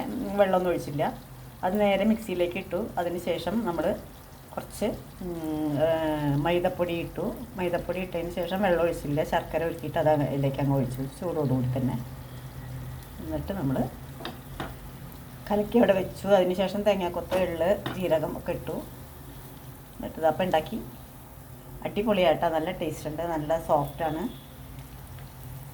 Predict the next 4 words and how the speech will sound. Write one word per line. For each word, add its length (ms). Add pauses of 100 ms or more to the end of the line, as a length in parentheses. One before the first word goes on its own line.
(1500)
അപ്പോൾ 160
ഇതാ 240
കണ്ടോ, 200 (480)
നല്ല 180